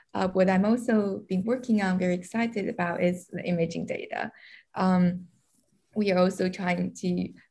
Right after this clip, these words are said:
set up, uh, it's been going on, a set up, uh, uh, essentially, uh, imaging technologies that will be able to, uh,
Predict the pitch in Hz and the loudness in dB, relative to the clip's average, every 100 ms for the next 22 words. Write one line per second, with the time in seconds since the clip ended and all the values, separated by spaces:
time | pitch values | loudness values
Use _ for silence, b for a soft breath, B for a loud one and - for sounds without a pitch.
0 | _ - 208 214 214 185 - - 98 214 | _ -4 0 0 0 -2 -2 -4 -4 -6
1 | 214 190 185 139 202 139 196 254 B B | -4 0 4 4 4 2 2 2 B B
2 | B 190 185 202 196 185 180 - 69 58 | B 0 2 0 2 0 -2 -10 -6 -6
3 | - - _ _ - - - - _ _ | -6 -12 _ _ -20 -20 -20 -20 _ _
4 | _ _ _ _ _ - - - _ _ | _ _ _ _ _ -14 -14 -14 _ _
5 | _ _ _ 208 202 104 - 113 196 214 | _ _ _ -6 0 0 0 0 -2 -4
6 | B B 190 220 247 240 226 220 214 208 | B B 0 4 4 6 4 2 -2 -2
7 | 190 196 214 269 403 - B B B 185 | 0 -2 -2 -2 -4 -6 B B B -2
8 | 208 202 185 190 190 196 202 202 202 190 | 2 2 0 -2 2 2 4 2 2 0
9 | 185 - 190 185 - B B - - | -2 -8 -2 -2 -2 B B -8 -6